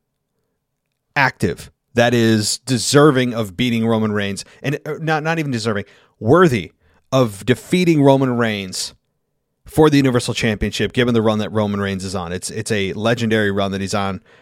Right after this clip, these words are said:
It's one that we'll remember for a long time,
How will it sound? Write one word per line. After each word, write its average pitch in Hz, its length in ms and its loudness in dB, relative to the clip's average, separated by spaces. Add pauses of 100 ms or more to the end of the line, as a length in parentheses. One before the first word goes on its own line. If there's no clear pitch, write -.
(280)
It's - 400 -2 (220)
one 117 240 0
that 120 120 0
we'll 117 140 0
remember 110 480 0
for 107 320 0
a 101 60 0
long 131 280 0
time, 117 440 0